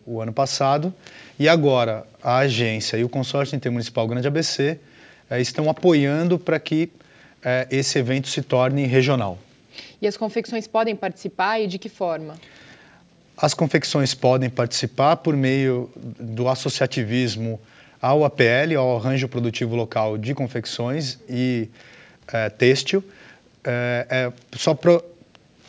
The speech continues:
Speaker 1: está lá amanhã na, na sede do consórcio, onde também é a sede da agência, pra participar do evento de abertura,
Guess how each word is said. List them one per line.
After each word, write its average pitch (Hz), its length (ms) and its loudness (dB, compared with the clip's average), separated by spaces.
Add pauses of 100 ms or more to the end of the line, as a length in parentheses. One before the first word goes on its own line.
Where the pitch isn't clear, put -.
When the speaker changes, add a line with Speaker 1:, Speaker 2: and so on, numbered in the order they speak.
(120)
Speaker 1:
está 156 280 4
lá 156 120 4
amanhã 139 340 0
na, 117 380 -2
na 113 160 -4
sede 143 340 2
do 120 100 0
consórcio, 135 720 0
onde 123 220 0
também 127 280 -2
é - 20 -2
a 127 60 -2
sede 113 360 -2
da 117 80 0
agência, 131 540 -4 (440)
pra 135 140 0
participar 156 920 2 (260)
do 131 240 2
evento 123 460 0
de 113 160 -2
abertura, 127 640 0